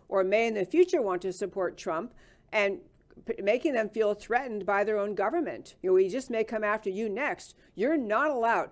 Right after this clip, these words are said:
you are not allowed to think things or believe things that they have not authorized. And related to that, I wanna remind you, this ties very much into how the Department of Homeland Security has defined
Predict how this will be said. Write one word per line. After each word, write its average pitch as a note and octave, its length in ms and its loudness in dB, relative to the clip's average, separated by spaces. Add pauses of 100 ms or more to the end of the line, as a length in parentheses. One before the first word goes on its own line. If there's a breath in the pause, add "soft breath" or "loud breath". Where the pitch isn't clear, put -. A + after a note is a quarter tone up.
(200 soft breath)
you B3 100 0
are E3 100 2
not D3+ 460 2
allowed F#3 440 2 (180)
to G#3+ 120 0
think B3+ 380 -2
things G#3 320 -4
or F#3+ 140 0
believe G3 340 0
things F3 220 -6
that E3+ 120 -10
they F3+ 120 0
have F#3 100 -2
not F#3 220 -4
authorized. D#3 580 -4 (840 soft breath)
And G3+ 160 0
related B3 460 4
to C#4+ 140 0
that, F#3 240 2
I F#3+ 60 2
wanna A3+ 280 -4
remind G#3+ 420 -2
you, F#3 120 4
this A3+ 180 -2
ties C#4+ 340 -4
very A#3+ 280 -2
much B3 260 -6
into G3+ 300 -6
how F3 400 -2 (340 soft breath)
the G3+ 100 0
Department G3 460 -2
of G#3 80 -8
Homeland G3+ 480 -4
Security G#3 640 -2
has F#3 500 0 (380 soft breath)
defined G3+ 840 -2